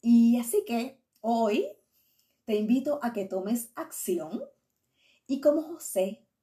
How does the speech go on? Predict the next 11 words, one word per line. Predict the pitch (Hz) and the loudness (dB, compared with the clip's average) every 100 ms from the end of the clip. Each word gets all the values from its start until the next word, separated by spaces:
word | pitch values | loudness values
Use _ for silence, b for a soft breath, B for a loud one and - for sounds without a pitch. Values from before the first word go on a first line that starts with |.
| _ - | _ -8
uses | 254 359 370 370 370 - _ | -4 -4 -4 -6 -6 -10 _
tus | - - | -16 -14
dones | - 196 233 262 - - | -4 0 2 0 -4 -12
y | 196 196 | -14 -14
talentos, | - - - 143 - - - - - _ | -14 -20 -20 -18 -18 -18 -12 -12 -14 _
no | 190 196 277 | -6 0 0
importando | 370 403 - 262 269 339 | 2 -2 -2 0 0 0
tus | 269 | -4
circunstancias, | - 208 - 190 185 165 165 - - - | -4 -4 -6 -12 -10 -10 -12 -12 -12 -6
porque | 202 269 - 349 | -2 0 0 -4
recuerda, | 262 - 175 160 120 - | -4 -4 -4 -6 -8 -14